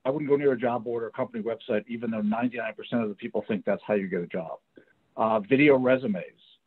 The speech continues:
They started X number of years ago. They haven't caught on. There's no reason to do them now. Um, there's other trends I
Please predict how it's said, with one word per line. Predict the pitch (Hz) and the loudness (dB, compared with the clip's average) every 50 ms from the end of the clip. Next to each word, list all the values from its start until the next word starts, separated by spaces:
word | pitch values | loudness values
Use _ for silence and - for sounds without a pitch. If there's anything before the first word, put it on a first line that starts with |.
| _ _ - | _ _ -4
They | 117 107 107 | -4 -2 -2
started | - 127 120 131 131 139 139 127 127 - - | 2 2 2 2 2 0 -2 -4 -6 -6 -4
X | 127 127 - - | -4 -4 -2 0
number | 131 123 127 120 | 0 0 0 0
of | 98 104 | -2 0
years | 123 139 143 127 131 | 2 2 2 2 2
ago. | 131 143 135 135 139 - | 2 4 4 4 4 2
They | 98 131 | 0 -2
haven't | 120 127 113 120 104 | -2 -2 -2 -2 -4
caught | - - 117 110 101 | -2 0 0 0 0
on. | 98 92 82 - _ _ _ _ _ _ _ | 0 -4 -6 -10 _ _ _ _ _ _ _
There's | - 113 104 | -8 -6 -2
no | 117 117 | 0 0
reason | 113 113 117 110 98 104 110 - | 0 2 -2 -4 -2 -2 -4 -4
to | - 90 | -2 -2
do | 101 110 104 | -2 -2 -2
them | 98 90 82 | -2 -6 -8
now. | - - 50 50 - _ _ _ _ _ _ _ _ _ _ _ _ _ _ _ - 98 | -12 -14 -16 -16 -20 _ _ _ _ _ _ _ _ _ _ _ _ _ _ _ -4 0
Um, | 104 107 110 107 110 110 110 107 107 101 98 95 98 92 - _ _ _ _ - | 2 4 4 4 4 2 2 2 2 2 0 -2 -4 -6 -8 _ _ _ _ -2
there's | 127 120 107 - | 0 0 2 4
other | - 143 151 147 | 2 4 4 2
trends | 151 - 147 147 131 139 | 2 2 0 2 4 4
I | 127 | 4